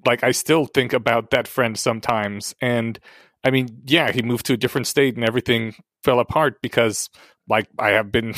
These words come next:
<laughs> saying to Steven a few times in recent episodes, everybody leaves you in the end. And, um, and th-, I think that's kinda what you were saying about, you know, high school friends disappearing. But, like, Arthur was supposed to be the one person who doesn't, right?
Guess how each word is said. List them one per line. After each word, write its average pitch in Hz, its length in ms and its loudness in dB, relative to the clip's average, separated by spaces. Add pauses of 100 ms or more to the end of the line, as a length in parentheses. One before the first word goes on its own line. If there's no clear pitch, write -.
(160)
<laughs> - 180 -20
saying 131 280 0
to - 80 -4
Steven 143 280 0
a 135 60 0
few 135 160 0
times 131 280 0
in 135 80 -4
recent 131 240 -2
episodes, 127 460 0
everybody 127 460 0
leaves 127 300 -2
you 113 160 2
in 120 100 -2
the 120 160 2
end. 107 300 -2 (440)
And, 120 340 0
um, 120 420 0 (220)
and 123 320 -2
th-, 131 120 0
I 123 80 0
think 127 180 -2
that's 131 160 0
kinda 139 160 0
what 123 100 0
you 131 60 2
were 120 80 4
saying 147 380 0
about, 117 340 2
you 131 80 0
know, 107 300 0 (340)
high - 160 -4
school 131 240 -4
friends 127 520 -2 (440)
disappearing. 127 760 -2
But, 135 120 2
like, 127 320 0 (440)
Arthur 175 300 4
was 151 160 2
supposed 160 300 0
to 139 60 -8
be 135 180 0
the 131 140 2
one 135 240 0
person 143 360 0
who 120 120 -2
doesn't, 110 500 0
right? 117 320 -2